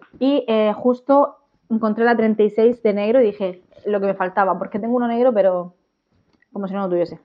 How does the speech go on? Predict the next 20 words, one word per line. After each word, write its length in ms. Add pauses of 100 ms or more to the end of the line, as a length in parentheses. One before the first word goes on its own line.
porque 440 (680)
no 80
me 60
gusta 200
nada. 260 (540)
Así 180
que 60
aproveché 360
por 140
ocho 240
euros. 440 (320)
Eh, 220
lleva 320
aquí 560
el 180
típico 360
este 200
así 140
como 420
rotito. 840